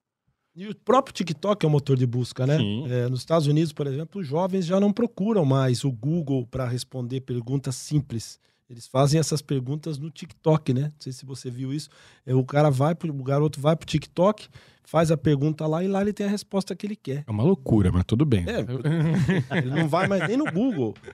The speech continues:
Speaker 1: Enfim, é uma, é isso, é uma loucura, mas é pra cá que a gente tá caminhando,
Speaker 2: Exato,
Speaker 1: né?
Speaker 2: e, e acho que o próprio Google enxerga isso agora, tanto que, eh, até onde eu sei, tá começando a indexar os conteúdos
Speaker 1: Uhum.
Speaker 2: do TikTok.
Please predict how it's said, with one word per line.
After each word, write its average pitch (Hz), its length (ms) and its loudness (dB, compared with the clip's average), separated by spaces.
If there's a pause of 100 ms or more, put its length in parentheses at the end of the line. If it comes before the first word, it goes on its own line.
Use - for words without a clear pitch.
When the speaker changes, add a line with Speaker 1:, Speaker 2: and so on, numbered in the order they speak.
(220)
Speaker 1:
Enfim, 151 340 -10
é 113 60 -6
uma, 143 200 -2
é 120 140 4
isso, 143 340 0
é 104 40 -10
uma 113 100 -6
loucura, 180 480 -4
mas 113 220 -6
é 117 80 -6
pra 131 180 2
cá 127 180 -2
que 147 120 -8
a - 20 -4
gente 147 160 -8
tá 165 140 -10
caminhando, 170 280 -6
Speaker 2:
Exato, 196 360 0
Speaker 1:
né? 95 60 -2
Speaker 2:
e, 110 260 0
e 110 120 2
acho 107 160 2
que - 120 0
o 123 200 2
próprio 127 340 0
Google 131 300 2
enxerga 120 460 4
isso 107 220 2
agora, 110 260 4
tanto 131 260 0
que, - 120 -10 (320)
eh, 107 240 2
até 104 180 0
onde 110 180 4
eu 107 60 2
sei, 107 180 -2
tá 131 140 0
começando 123 380 2
a - 20 4
indexar 110 400 2
os - 100 0
conteúdos 117 380 0
Speaker 1:
Uhum. 113 60 -2
Speaker 2:
do - 40 -8
TikTok. 117 500 -4